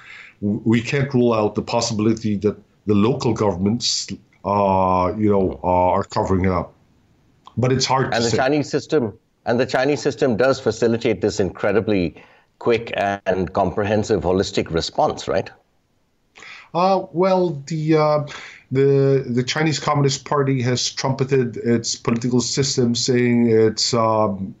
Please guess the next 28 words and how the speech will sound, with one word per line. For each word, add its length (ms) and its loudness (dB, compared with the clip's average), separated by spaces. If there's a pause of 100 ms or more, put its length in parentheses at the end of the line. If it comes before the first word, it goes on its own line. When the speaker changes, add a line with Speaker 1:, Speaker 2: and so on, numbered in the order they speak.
(140)
Speaker 1:
superior 540 0
to 100 -2
the 100 2
Western 440 -2
model. 440 0 (440)
And, 640 0
Speaker 2:
Mm-hmm. 60 2
Speaker 1:
uh, 380 2
for 360 0
many 220 2
Chinese, 640 2
this 300 0
is, 500 2
uh, 60 -2 (160)
this 200 0
is 140 0
evidence 560 0
that 240 -2
their 180 4
system, 640 0 (360)
uh, 300 4
works 500 0
and 220 0
that 160 2
it 140 4
is 340 2
maybe 380 4
superior 720 0